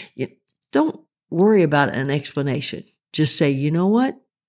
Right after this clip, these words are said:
There's an expected end coming. And we know who's written the end, 'cause we know God, and we know he, we can trust him."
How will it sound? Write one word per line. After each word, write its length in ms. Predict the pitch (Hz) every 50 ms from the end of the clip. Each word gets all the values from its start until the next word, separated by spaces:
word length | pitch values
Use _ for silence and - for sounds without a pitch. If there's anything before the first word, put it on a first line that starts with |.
| _ _ _ _ _ _ -
There's 280 | - 156 156 147 - 151
an 100 | 139 135
expected 560 | 131 - - - - 156 - _ 156 156 151
end 240 | 151 143 135 131 -
coming. 340 | - 123 117 - - - - _ _ _ _ _ _ - - - - - -
And 260 | 151 156 147 143 147
we 160 | 185 233 254
know 240 | 233 208 202 196 196
who's 280 | 185 202 202 170 135 135
written 280 | 170 233 226 - 156
the 180 | 151 143 139 135
end, 300 | 139 151 190 240 233 - _ _ _ _ _ _
'cause 200 | - 151 143 123
we 160 | 139 170 196
know 220 | 208 190 170 165 151
God, 520 | 135 165 180 208 226 185 160 185 202 196 - _ -
and 140 | 151 156
we 100 | 160 185
know 220 | 202 196 175 165 151
he, 200 | 143 160 - _ _
we 120 | - 170
can 160 | 190 - 226 190
trust 340 | - 254 294 311 - -
him." 100 | - -